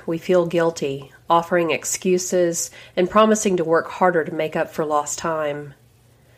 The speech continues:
Add trauma to the mix, and being still becomes almost impossible. Movement and busyness keep the feelings at bay. Noise drowns out the memories and numbs the pain.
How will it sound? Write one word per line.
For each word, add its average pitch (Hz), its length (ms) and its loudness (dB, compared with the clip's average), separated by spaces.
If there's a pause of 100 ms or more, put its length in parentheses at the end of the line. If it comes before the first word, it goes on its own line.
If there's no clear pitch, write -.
(440)
Add 196 220 4
trauma 208 360 4
to - 120 -6
the 160 100 -2
mix, - 640 -2 (300)
and 185 140 2
being 220 260 6
still 196 300 2
becomes 180 520 2
almost 175 540 0
impossible. 147 880 -8 (840)
Movement 202 680 4
and 175 160 0
busyness 180 480 4
keep - 260 -8
the 170 80 -2
feelings 180 540 0
at 170 160 -8
bay. 156 500 -4 (640)
Noise 175 460 4
drowns 170 400 0
out 165 220 4
the 165 80 -6
memories 180 840 2
and 151 200 -6
numbs 165 320 0
the 156 80 -6
pain. 165 680 -6